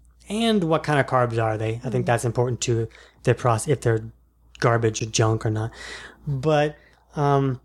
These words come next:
Speaker 1: a person can do well on this if they, they're not processing fats very well at all and they're ripping through carbs. If they shift their diet towards eighty percent carbs, they're gonna feel great. The problem is, over an extended period of time,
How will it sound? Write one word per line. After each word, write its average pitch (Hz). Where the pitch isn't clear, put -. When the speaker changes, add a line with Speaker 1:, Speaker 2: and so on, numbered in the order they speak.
Speaker 1:
a 160
person 185
can 156
do 143
well 165
on 135
this 131
if 175
they, 170
they're 170
not 160
processing 156
fats 151
very 151
well 156
at 143
all 170
and 156
they're 127
ripping 156
through 151
carbs. 160
If 147
they 156
shift -
their 175
diet 135
towards 131
eighty 147
percent 143
carbs, 160
they're 175
gonna 170
feel 170
great. 151
The 139
problem 175
is, 123
over 147
an 143
extended 139
period 131
of 117
time, 127